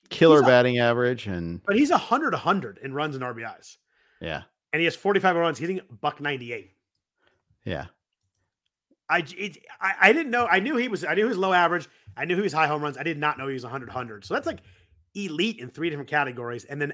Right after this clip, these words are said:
Speaker 2: absolute death in one. Like,
Speaker 1: He's
Speaker 2: actually
Speaker 1: like
Speaker 2: death in
Speaker 1: the,
Speaker 2: two.
Speaker 1: he, he's kinda like the Dwight Howard of baseball right now.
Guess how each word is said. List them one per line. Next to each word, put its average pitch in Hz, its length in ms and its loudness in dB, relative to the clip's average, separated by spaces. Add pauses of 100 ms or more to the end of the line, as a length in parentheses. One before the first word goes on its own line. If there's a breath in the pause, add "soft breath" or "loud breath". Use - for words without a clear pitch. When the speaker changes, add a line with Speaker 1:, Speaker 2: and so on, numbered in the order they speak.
Speaker 2:
absolute 147 500 -2
death 127 240 -4
in 110 100 -16
one. 101 280 -18
Like, 110 320 -20
Speaker 1:
He's 160 140 4
Speaker 2:
actually 156 140 0
Speaker 1:
like 156 180 8
Speaker 2:
death 156 80 8
in 127 60 2
Speaker 1:
the, - 40 -14
Speaker 2:
two. - 360 -14
Speaker 1:
he, - 120 -12 (320 soft breath)
he's 131 160 -6
kinda 226 180 8
like 170 160 8
the 135 100 4
Dwight 113 420 6
Howard 104 400 0
of 80 120 -12
baseball 85 480 -12
right 58 240 -16
now. 60 300 -18